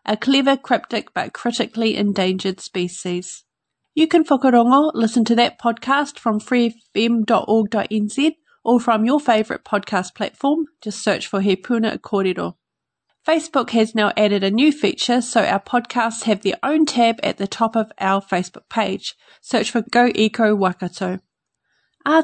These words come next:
te rā wiki, uh, te reo o te repo kei konei tonu au, the voice of the wetland, I am still here,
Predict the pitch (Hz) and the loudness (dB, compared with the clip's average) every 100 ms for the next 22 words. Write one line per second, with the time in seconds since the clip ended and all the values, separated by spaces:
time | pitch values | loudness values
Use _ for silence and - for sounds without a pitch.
0 | 311 233 220 214 233 262 - 330 330 - | 2 2 4 4 2 0 2 2 2 -4
1 | - _ - 233 233 - 277 294 320 320 | -20 _ -8 -4 -4 2 4 8 6 6
2 | 254 247 254 220 208 233 226 226 254 240 | 2 4 4 6 4 4 2 2 0 0
3 | - 247 247 240 247 220 208 - 185 202 | 2 2 4 2 0 0 0 0 0 0
4 | 254 - 233 214 240 247 247 233 _ 214 | -2 -4 -4 2 4 4 2 0 _ -2
5 | 202 - 196 233 240 - - - 226 240 | 0 -2 -2 0 0 -2 -8 -2 0 0
6 | 214 214 196 - 247 262 | 0 0 -2 2 0 0